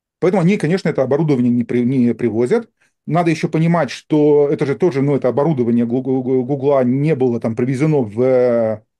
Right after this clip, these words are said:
э, январе месяца двадцать второго года. Оно там десятилетие уже, наверное, работает. Не знаю, первый, по-моему, Google Cache, ну, то, что я, по крайней мере, видел, по-моему, в две тысячи десятом году устанавливали в Екатеринбурге, вот я помню, э, эту историю.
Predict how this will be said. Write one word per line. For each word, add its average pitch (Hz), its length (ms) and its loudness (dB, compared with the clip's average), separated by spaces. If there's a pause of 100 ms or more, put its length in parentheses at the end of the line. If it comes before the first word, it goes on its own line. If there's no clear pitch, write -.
(220)
э, 117 220 -6
январе 147 400 0
месяца 139 380 -4
двадцать 117 280 -4
второго 131 340 0
года. 110 420 -2
Оно 117 220 -4
там 98 260 -12 (180)
десятилетие 131 800 -6
уже, 113 200 -4
наверное, 110 420 -4
работает. 175 480 -2 (220)
Не 127 80 -10
знаю, 127 180 -4
первый, 170 300 0
по-моему, 143 440 -4
Google 131 380 -4
Cache, 226 300 -2
ну, 156 100 -2
то, 160 140 -4
что - 160 -8
я, 143 180 -2
по 117 120 -14
крайней 123 300 -2
мере, 123 220 -2
видел, 175 240 -4
по-моему, 165 300 -4
в - 20 -8
две 123 100 -6
тысячи - 280 -10
десятом 120 500 -4
году 127 240 -4
устанавливали 104 680 -8 (260)
в 117 40 -6
Екатеринбурге, 131 720 -4
вот 110 100 -6
я 110 80 -4
помню, 110 500 -4
э, 104 280 -12
эту 107 160 -16
историю. 101 440 -8